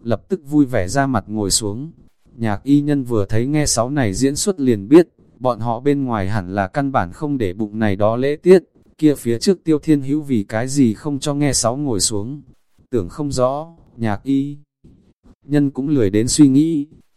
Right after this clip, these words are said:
bởi vì nguyên liệu nấu ăn sung túc, cho nên hôm nay cơm trưa rất là phong phú. Thịt kho tàu, ớt gà, hấp cá, sườn heo chua ngọt, còn có một chậu lão vịt canh,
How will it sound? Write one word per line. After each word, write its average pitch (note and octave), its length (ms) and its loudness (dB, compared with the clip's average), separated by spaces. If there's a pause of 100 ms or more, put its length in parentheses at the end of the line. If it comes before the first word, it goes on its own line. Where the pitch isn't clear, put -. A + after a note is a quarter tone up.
(140)
bởi G2+ 220 2
vì G2+ 200 2
nguyên C#3 300 4
liệu A#2 180 6
nấu A2 240 0
ăn C#3 180 0
sung C#3 260 0
túc, F3 220 2 (280)
cho C#3 160 0
nên C#3+ 240 6
hôm D3+ 260 -2
nay D3+ 160 2
cơm D3 240 0
trưa D3 180 6
rất F3+ 220 2
là A2 180 2
phong C#3+ 260 -4
phú. B2+ 440 -4 (440)
Thịt G#2+ 180 0
kho D3 280 -4
tàu, G2+ 400 0 (220)
ớt E3 200 -2
gà, G2+ 500 0 (160)
hấp F3 240 -4
cá, B2 360 0 (260)
sườn G#2 300 -2
heo C#3 240 2
chua D3+ 200 -2
ngọt, A#2 360 -2 (240)
còn G2 220 2
có A2+ 140 -6
một C#3 240 -4
chậu A#2 180 2
lão B2 200 -2
vịt C#3+ 240 -6
canh, C#3+ 300 2